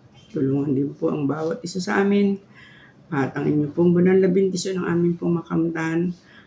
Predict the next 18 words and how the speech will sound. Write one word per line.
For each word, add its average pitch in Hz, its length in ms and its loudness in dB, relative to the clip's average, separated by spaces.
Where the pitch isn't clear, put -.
Ang 147 160 -6
pangunguna 160 480 2
ng 180 160 4
inyong 180 400 4
Holy 185 160 -2
Spirit, 170 480 -2
ang 160 160 -8
patuloy 156 400 -8
po 156 160 -10
namin 156 240 -4
maranasan 156 800 -4
sa - 160 -10
pangalan 156 480 -2
po 151 80 -6
ng 147 160 -2
aming 139 400 -2
Panginoong 139 400 -8
Yesus. - 720 -16